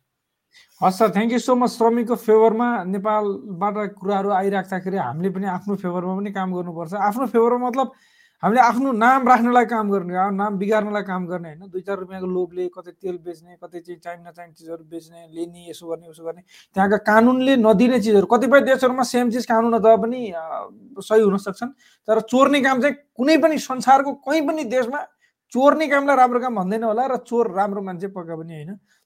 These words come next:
त्यसैले साना होस् या ठुला होस्, त्यो भनिन्छ नि, सानो चोर पनि चोरै हो, ठुलो चोर पनि चोरै हो। यसो पायो, यति त हो नि, सर भनेर यसो अलि लोभी नगरौँ, लोभी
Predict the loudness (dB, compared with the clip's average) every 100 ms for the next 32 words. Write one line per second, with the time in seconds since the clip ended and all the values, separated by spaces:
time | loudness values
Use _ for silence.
0 | -12 -6 -6 -4 -2 -2 -2 -2 -4 -6
1 | -10 -8 -8 -8 -12 -20 _ _ _ _
2 | -6 -4 -4 -6 -8 -8 -14 _ -4 -2
3 | -2 -2 -2 -2 -8 -2 0 2 0 -4
4 | -4 -2 -2 -4 -8 -8 -10 -10 -14 _
5 | _ -10 -10 -8 -8 -6 -6 -6 -8 -10
6 | -12 -14 -20 -20 -20 -16 -12 -12 -12 -12
7 | -8 -2 0 2 -2 -4 -8 -8 -8 -10
8 | -8 -6 -6